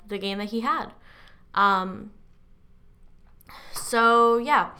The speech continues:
Wayne Simmonds' power play goal was big because it tied the game. Um, and also,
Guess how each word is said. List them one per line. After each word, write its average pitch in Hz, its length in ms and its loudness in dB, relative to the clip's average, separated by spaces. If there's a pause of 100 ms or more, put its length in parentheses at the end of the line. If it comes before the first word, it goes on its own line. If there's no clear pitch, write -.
(720)
Wayne 269 280 -6
Simmonds' 262 360 -4
power 277 300 4
play 262 180 -4
goal 233 500 0 (640)
was 202 160 -8
big 214 520 -6 (120)
because 208 220 -8
it 190 100 -8
tied 185 280 -4
the 208 60 -16
game. 254 580 -4 (540)
Um, 190 600 -2 (920)
and 208 600 -6 (220)
also, 202 640 0